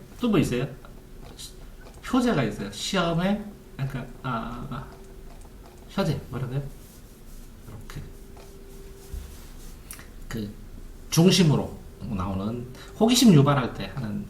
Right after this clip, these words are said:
그, 시-, 예, 신문의 큰 글자.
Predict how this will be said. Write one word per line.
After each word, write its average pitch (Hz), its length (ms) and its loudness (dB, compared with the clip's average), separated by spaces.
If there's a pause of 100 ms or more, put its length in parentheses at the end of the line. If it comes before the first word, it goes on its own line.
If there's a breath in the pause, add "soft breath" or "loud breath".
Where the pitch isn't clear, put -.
(320)
그, 95 340 -8 (1160 loud breath)
시-, - 480 2 (120)
예, 98 260 -6
신문의 202 840 10
큰 247 220 4
글자. 170 340 4